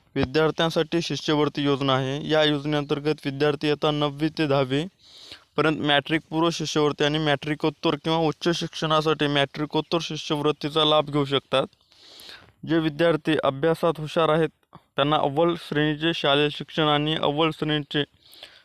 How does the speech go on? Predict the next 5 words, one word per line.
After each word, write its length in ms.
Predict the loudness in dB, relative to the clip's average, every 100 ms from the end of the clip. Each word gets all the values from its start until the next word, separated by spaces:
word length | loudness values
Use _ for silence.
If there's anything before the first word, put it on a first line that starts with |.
| _
महाविद्यालयीन 760 | -4 0 2 0 0 2 2 0
शिक्षण 440 | -4 -8 -2 -2 -2
या 180 | 0 2
यो-, 240 | 4 2 0 -2
योजनेअंतर्गत 840 | 0 0 0 0 0 0 0 0